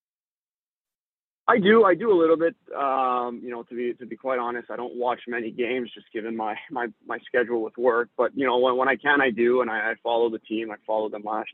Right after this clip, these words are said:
year, and, uh, I watched a little playoffs. So, yeah, I mean, the, the league is, is getting younger, getting faster, and it, there's,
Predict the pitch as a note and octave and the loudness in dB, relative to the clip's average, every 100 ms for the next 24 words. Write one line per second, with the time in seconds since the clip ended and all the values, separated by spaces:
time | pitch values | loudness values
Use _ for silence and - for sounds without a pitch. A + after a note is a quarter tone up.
0 | - A2 A2 A#2 G#2+ G#2 G#2 G#2 G#2 G2+ | -4 -2 2 0 -2 -6 -4 -2 -2 -4
1 | _ _ _ _ _ _ _ _ A2+ G#2 | _ _ _ _ _ _ _ _ 0 4
2 | A2 A2+ - A2+ A2 - A2 G#2+ A2 C3 | 6 4 2 2 2 2 4 6 4 2
3 | - _ - A2 A2 G#2+ D#3 D3 A2 A2 | -6 _ -2 2 2 4 4 4 2 -2
4 | A2+ A2+ A2+ B2+ A#2+ A#2 G#2 _ _ G#2 | 0 0 2 0 2 0 -2 _ _ -20
5 | - A#2 A2 A#2+ B2+ B2+ B2+ A2+ G#2+ - | -2 0 0 -2 0 2 2 2 -2 -2
6 | A#2 A#2+ A#2+ - B2 A2 G2+ _ - G#2+ | 2 2 0 0 0 0 -4 _ -10 -10